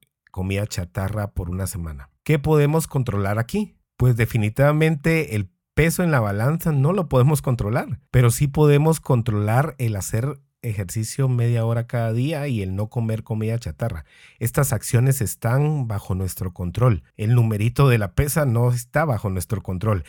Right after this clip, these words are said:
Y ahí es donde caemos en desmotivación al no lograr este número,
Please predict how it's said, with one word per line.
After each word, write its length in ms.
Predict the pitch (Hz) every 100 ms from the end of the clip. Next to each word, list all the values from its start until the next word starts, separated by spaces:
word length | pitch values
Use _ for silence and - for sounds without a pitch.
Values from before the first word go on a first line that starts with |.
| - _
Y 120 | 120
ahí 220 | 120 120
es 100 | 131
donde 260 | 135 151 143
caemos 580 | 127 104 113 127 139 135
en 120 | 107
desmotivación 960 | 101 95 95 98 101 92 - 123 143 143
al 260 | 104 101
no 140 | 107 127
lograr 460 | 131 117 120 131
este 300 | 131 131 117
número, 580 | 113 127 143 147 147 143